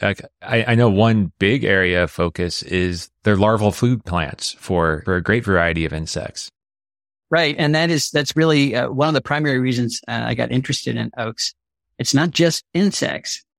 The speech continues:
Speaker 2: It turns out it's caterpillars. Um, caterpillars transfer more energy from plants to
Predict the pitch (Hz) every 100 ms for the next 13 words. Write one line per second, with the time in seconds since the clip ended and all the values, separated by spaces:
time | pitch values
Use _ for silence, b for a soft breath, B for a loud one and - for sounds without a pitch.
0 | _ - 139 - 214 170 147 131 - -
1 | 110 101 - 85 - - _ _ _ _
2 | _ _ _ _ 107 85 - 160 165 156
3 | 139 117 - - 147 139 - 131 127 139
4 | 165 151 151 135 147 135 135 123 120 127
5 | 123 127 - -